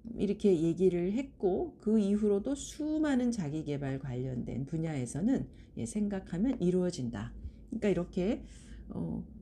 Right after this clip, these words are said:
내가 현재 미래를 생각했어요. 최고의 나의 모습을.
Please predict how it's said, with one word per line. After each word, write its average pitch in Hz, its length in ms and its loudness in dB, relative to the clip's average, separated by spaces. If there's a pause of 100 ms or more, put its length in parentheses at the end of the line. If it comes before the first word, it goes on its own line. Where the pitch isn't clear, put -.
(120)
내가 190 220 2
현재 240 580 2 (200)
미래를 190 400 6
생각했어요. 269 580 -4
최고의 269 500 0
나의 139 280 -2
모습을. 135 680 -2